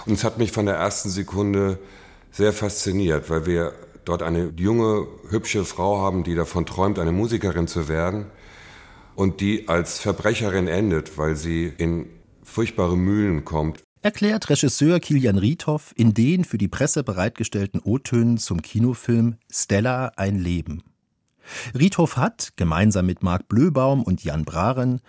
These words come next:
Speaker 2: auch das Drehbuch dazu geschrieben. Und man kann im ersten Moment gut verstehen, warum das Kino von dieser Figur so begeistert ist. Eine individuelle Geschichte,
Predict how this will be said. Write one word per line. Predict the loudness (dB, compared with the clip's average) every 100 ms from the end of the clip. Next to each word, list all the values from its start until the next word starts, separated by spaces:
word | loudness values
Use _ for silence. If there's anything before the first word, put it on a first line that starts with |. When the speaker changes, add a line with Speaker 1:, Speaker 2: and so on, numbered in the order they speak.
| -16 -20 -8
Speaker 2:
auch | -4 0
das | 0
Drehbuch | 2 4 4 2 -2
dazu | -6 -6 -6
geschrieben. | -6 -8 -10 -10 -12 -14 _ _ _ _ -20 -10 2
Und | 4
man | 4
kann | 4 4 4
im | 2
ersten | 0 0 4
Moment | 4 6 4
gut | 2 0
verstehen, | 0 -2 0 0 2 0 -4 -12 -18 2
warum | 4 4 4 4 4
das | 2 -2
Kino | -4 0 2 2 0
von | 0 0 0
dieser | 0 2 0
Figur | -2 -2 0 2 2
so | 2 2
begeistert | 0 -2 -4 -6 -12 -14
ist. | -12 -12 -12 -20 _ _ _
Eine | -2 0
individuelle | 2 2 2 2 0 0 0 -2
Geschichte, | -4 -4 -6 -8 -8 -8